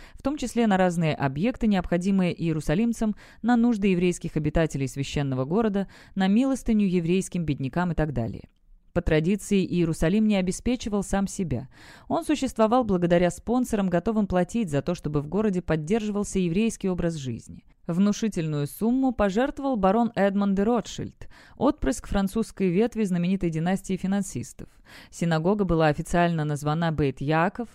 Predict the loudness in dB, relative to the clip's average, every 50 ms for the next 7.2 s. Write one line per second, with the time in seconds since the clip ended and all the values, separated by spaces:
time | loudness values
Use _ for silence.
0 | -16 -8 -2 -2 0 0 2 2 2 2 0 -2 -4 -6 -6 -8 -8 -12 -20 -20
1 | _ -20 -14 -4 0 0 0 0 -2 -4 -2 0 0 0 0 -2 -4 -4 -4 -2
2 | 0 2 0 0 0 -2 -2 0 0 2 2 2 2 2 2 2 2 0 0 -2
3 | -2 -4 -4 -2 -2 -2 -2 -2 -4 -4 -4 -2 0 0 0 2 2 0 2 2
4 | 0 -2 -2 -2 -4 -6 -8 -14 -20 -20 -20 -4 0 0 2 4 2 0 2 0
5 | 0 2 2 2 2 2 0 2 2 2 2 2 2 0 2 2 2 2 4 4
6 | 4 4 4 2 2 2 0 2 2 2 2 2 0 -2 -2 -4 -4 -4 -4 -6
7 | -6 -8 -10